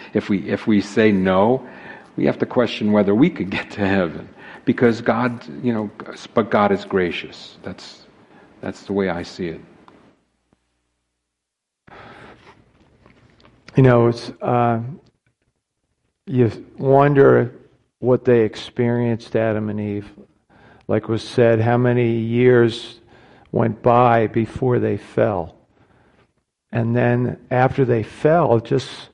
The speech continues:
Speaker 2: their heart and their mind, you know, what they were thinking, knowing that what they once had and now paradise lost. And I think of Abel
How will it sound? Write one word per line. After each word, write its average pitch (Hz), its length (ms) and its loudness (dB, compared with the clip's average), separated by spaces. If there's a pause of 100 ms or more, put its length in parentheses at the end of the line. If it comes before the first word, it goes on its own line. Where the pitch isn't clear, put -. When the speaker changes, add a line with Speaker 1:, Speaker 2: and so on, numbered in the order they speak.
(880)
Speaker 2:
their 123 160 4
heart 127 540 2
and 113 180 -8
their 107 80 -6
mind, 113 640 -6 (120)
you 120 120 -8
know, 113 100 -4
what 120 220 0
they 110 160 0
were 107 160 -2
thinking, 117 720 -6 (480)
knowing 120 380 2
that 110 120 -2
what 113 240 -2
they 113 160 2
once 117 480 -2
had 107 380 -2
and 107 100 -4
now 107 400 -4 (300)
paradise 107 580 0
lost. 107 460 0 (1300)
And 107 160 -2
I 107 80 -2
think 131 340 0
of 107 220 0
Abel 135 680 2